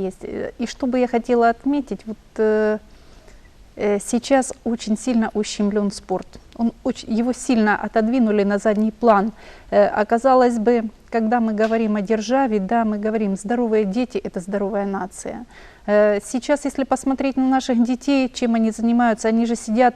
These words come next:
э, практически сутками у компьютеров. Э, и когда ребенок приходит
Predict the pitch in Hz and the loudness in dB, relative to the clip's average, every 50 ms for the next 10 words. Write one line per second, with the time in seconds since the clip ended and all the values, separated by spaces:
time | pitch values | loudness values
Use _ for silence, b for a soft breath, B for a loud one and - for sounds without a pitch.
0 | - 226 208 208 202 196 - 214 - - 254 247 - - 214 - - 220 208 - | 2 0 2 2 0 -2 -4 -10 -8 -6 -6 -6 -6 -6 -10 -8 -6 -6 -6 -2
1 | - 285 277 - - 220 208 202 196 180 - - - - - 220 - 226 233 226 | -4 -4 -4 -2 -2 -2 -2 0 -2 -6 -8 -10 -16 -8 -8 -2 0 2 2 2
2 | - 240 220 - - 190 180 180 185 - - - B B B B B B B B | 0 -2 -2 -2 0 -2 -2 -2 -6 -10 -18 -20 B B B B B B B B
3 | - 202 202 190 - - - 247 247 240 233 262 254 240 233 269 262 269 240 247 | -4 -2 -2 -2 -2 -2 0 0 0 2 2 0 0 4 4 4 4 4 2 2
4 | 285 262 262 247 - 262 254 - - 269 240 254 247 - - | 2 2 2 0 -2 -4 -6 -4 -2 -2 -2 -2 -4 -6 -12